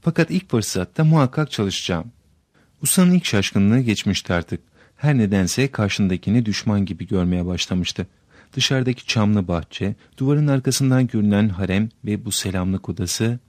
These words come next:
ustaya bir düşman kalesi gibi geliyordu zaten. Gavur Cemal, "Hadi," dedi, "birbirinizi lisan imtihanından geçiremeyeceğinize göre konuşmaya başlasanıza."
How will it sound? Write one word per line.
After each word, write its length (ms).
ustaya 360
bir 160
düşman 360
kalesi 380
gibi 160
geliyordu 460
zaten. 460
Gavur 220
Cemal, 320
"Hadi," 360
dedi, 220
"birbirinizi 640
lisan 320
imtihanından 540
geçiremeyeceğinize 840
göre 340
konuşmaya 520
başlasanıza." 680